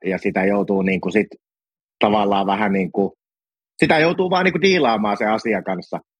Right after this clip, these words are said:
Niin sit, sit tota noin, niin se on, se on tietyllä tavalla helpompaa sit, kun on sitä kokemusta, mut, mut sit ehkä jos olisi ensimmäisiä kertoja ja jotain tollasta käy, niin sit siinä voi olla, että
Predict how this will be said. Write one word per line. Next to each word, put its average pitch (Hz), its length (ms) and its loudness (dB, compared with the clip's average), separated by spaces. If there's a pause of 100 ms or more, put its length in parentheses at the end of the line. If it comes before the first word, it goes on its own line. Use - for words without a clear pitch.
(720)
Niin 104 260 -2
sit, 131 120 0 (280)
sit 117 160 0
tota 113 280 -2
noin, 107 200 0
niin 107 180 0 (460)
se 117 40 4
on, 110 240 0
se 120 100 0
on 117 100 0
tietyllä 123 280 2
tavalla 117 260 2
helpompaa 110 560 0
sit, 110 220 -4
kun 107 140 0
on 113 120 -2
sitä 104 260 -2
kokemusta, 98 680 -2
mut, 87 180 -2 (480)
mut 92 120 -2 (100)
sit 104 100 2 (100)
ehkä 104 280 0
jos 107 240 0
olisi 113 240 2
ensimmäisiä 110 680 2
kertoja 95 460 0
ja 95 100 2
jotain 98 320 0
tollasta 107 400 0
käy, 101 200 2
niin 92 120 0
sit 95 180 -2
siinä 104 180 2
voi 104 160 2
olla, 113 320 2
että 98 140 -4